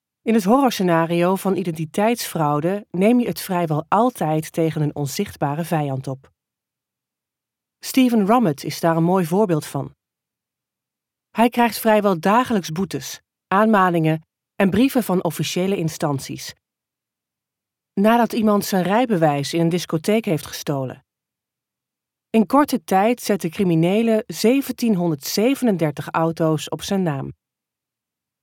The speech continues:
Rummet wordt opgepakt en brengt maanden in de gevangenis door. Hij kan simpelweg niet bewijzen dat hij met zijn uitkering geen zeventienhonderdzevenendertig auto's kan kopen.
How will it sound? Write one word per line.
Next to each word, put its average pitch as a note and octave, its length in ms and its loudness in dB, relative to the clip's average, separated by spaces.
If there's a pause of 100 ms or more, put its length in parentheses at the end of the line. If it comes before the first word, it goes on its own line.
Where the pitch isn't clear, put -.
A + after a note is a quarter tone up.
(120)
Rummet B3 400 4
wordt G3 180 -2
opgepakt - 760 -4
en G#3 160 0
brengt G#3 300 0
maanden G3+ 420 2
in D#3+ 80 -2
de D#3 80 0
gevangenis E3 500 -2
door. C#3 340 -6 (1120)
Hij A#3 140 0
kan A#3+ 160 2
simpelweg A#3 680 2
niet G#3 320 0
bewijzen D#3+ 840 0
dat G#3+ 140 2
hij A3 120 2
met G3 140 2
zijn E3+ 160 -2
uitkering D#3+ 800 0
geen A#3 240 2
zeventienhonderdzevenendertig D3+ 1400 -2
auto's A#3+ 360 0
kan E3 200 -2
kopen. C3+ 440 -6